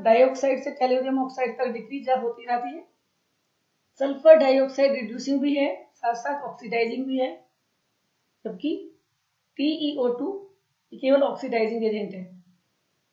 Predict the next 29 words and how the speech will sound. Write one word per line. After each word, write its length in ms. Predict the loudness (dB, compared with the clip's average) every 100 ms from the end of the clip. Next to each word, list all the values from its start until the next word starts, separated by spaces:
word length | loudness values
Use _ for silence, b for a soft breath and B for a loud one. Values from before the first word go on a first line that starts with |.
| _
Sulfur 440 | -6 -4 8 10 10 8 -8 -12 _ 0
dioxide 680 | 2 4 4 2 0 0 -2
reducing 480 | -6 -4 -6 -6 -4
एजेंट 300 | 0 0 2
है 120 | 2 0 -4 -18 _ _ _ _ -10
क्योंकि 280 | -8 -4 -2
इसके 280 | -2 -2 -2
पास 400 | 4 4 2 -6 -16 _ _ _ _ _ _ _ 2
total 440 | 4 6 6 4 -4 -18 _ _ _ _ _
जो 160 | -4 0
यहाँ 220 | 2 2
valency 360 | 4 4 4 2
दी 120 | 0
गई 180 | 0 4
है 100 | 4
वो 160 | 2
है 120 | 0 -4
प्लस 200 | -8 -6
फ़ोर, 120 | -6 -6 -8 _ _ _ _ _ _ _ _ _
और 160 | -2 -2
ये 240 | 0 -2 -2 -8 -20 _ _ _ -2
प्लस 200 | -2 0
फ़ोर 180 | 2 2
से 120 | 2 2
प्लस 260 | 0 0
टू 80 | -4
कर 320 | 0 0 0 -4
सकता 300 | -6 -2 -4
है, 160 | -4